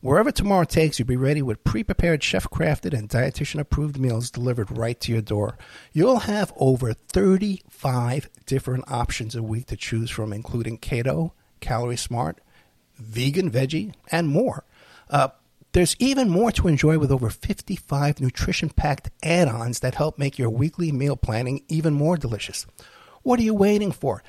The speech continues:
Get started today and have a feel-good week of meals ready to go. Two-minute meals. Fuel up fast with Factor's restaurant-quality meals that are ready to heat and eat wherever you are.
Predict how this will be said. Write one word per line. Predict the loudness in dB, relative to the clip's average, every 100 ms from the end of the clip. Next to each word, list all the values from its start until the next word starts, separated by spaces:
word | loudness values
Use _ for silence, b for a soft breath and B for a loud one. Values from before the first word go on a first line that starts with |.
| B B
Get | -2 0 -2
started | 2 4 6 2 2
today | 2 4 4 2
and | 0
have | -2 0
a | 0
feel-good | 0 0 2 0 0 2 2
week | 2 2 2 -2 -2
of | -2
meals | 0 0 2 0 -4 -10
ready | -6 0 0 0 -2
to | -6
go. | -2 0 0 -2 B B B 2
Two-minute | 6 6 4
meals. | 2 -2 -4 -12 _ _
Fuel | _ -4 0
up | -2 0
fast | 4 4 4 -2
with | -6
Factor's | -2 -2 0 -2 -2
restaurant-quality | 2 2 4 2 2 4 4 4 4 2
meals | 2 2 4
that | 2
are | 2
ready | 2 2 2
to | 2
heat | 0 2 -2 -2
and | 0 0 0
eat | -2 -2 -2
wherever | 0 0 4 2 4 2
you | 4 4
are. | 4 4 2